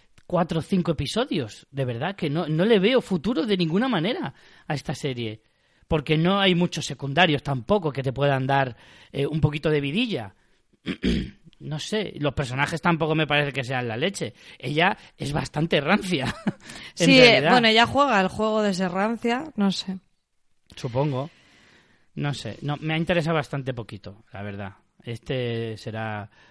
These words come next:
Speaker 1: eh, piedra, papel o tijera, eh, María,
Speaker 2: <laughs>
Speaker 1: el piloto.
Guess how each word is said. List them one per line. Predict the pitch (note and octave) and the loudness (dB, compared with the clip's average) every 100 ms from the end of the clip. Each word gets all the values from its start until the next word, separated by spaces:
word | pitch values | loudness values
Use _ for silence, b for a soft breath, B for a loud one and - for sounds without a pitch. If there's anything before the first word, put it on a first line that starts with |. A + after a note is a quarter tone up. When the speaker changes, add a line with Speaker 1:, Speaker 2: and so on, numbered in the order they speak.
| b | b
Speaker 1:
eh, | - A2+ | -12 -10
piedra, | A2 B2 | -8 -8
papel | A#2+ A2 A2 | -8 -8 -10
o | |
tijera, | G#2 - G2+ F#2 F2+ F#2 F#2 F2+ | -12 -12 -12 -10 -10 -10 -10 -10
eh, | F#2 | -10
María, | G2+ G2 | -8 2
Speaker 2:
<laughs> | D#4 - E4 | 4 4 4
Speaker 1:
el | F#3 | 2
piloto. | D3 E3+ C#3 C#3 | 4 2 2 0